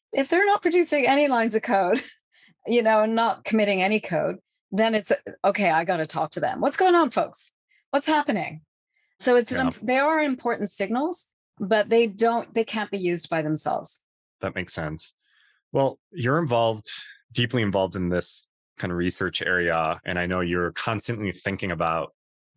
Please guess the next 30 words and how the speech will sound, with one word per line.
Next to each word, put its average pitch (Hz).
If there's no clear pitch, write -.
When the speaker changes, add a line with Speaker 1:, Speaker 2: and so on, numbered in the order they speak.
Speaker 2:
the 101
next -
sort 90
of 82
evolution 82
of 80
solutions 87
in 82
the 80
space. -
I'm 101
curious, 127
since -
publishing 101
the 87
space 90
framework, 85
how 113
have 98
your 92
opinions 90
or 82
recommendations, 80
how 98
are 101
they 85
evolving? 78
Speaker 1:
I 226
think 349
space -